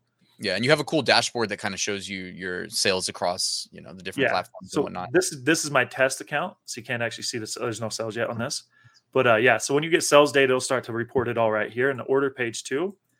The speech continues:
Speaker 2: actually, we'll show you all the different orders and what's going on, the status, if it's shipped, it's created, or it's in progress. You'll be able to follow the order, um, through the entire journey to the customer.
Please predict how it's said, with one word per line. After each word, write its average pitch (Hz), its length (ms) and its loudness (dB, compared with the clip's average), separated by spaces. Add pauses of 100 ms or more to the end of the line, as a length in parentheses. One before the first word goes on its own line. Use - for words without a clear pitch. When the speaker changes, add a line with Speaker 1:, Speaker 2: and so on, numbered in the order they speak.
(260)
Speaker 2:
actually, 131 260 2
we'll 123 60 0
show 127 180 0
you 123 100 2
all 127 120 2
the 120 80 -2
different 123 300 -2
orders 135 320 2
and 113 100 -10
what's 117 180 -4
going 110 200 -6
on, 110 220 -4
the 101 80 -10
status, 110 440 -4
if 104 80 -14
it's 110 140 -12
shipped, 123 380 -4 (260)
it's - 120 -12
created, 117 420 -2
or 104 100 -6
it's - 140 -10
in 107 100 -10
progress. 127 640 -2 (200)
You'll - 80 -20
be 135 60 6
able 120 140 6
to - 60 -14
follow 120 260 4
the 113 100 -4
order, 110 400 -2 (400)
um, 107 280 -8 (160)
through 127 120 0
the 113 80 -2
entire 110 320 -2
journey 107 340 -6
to 104 140 -12
the 104 80 -10
customer. - 500 -8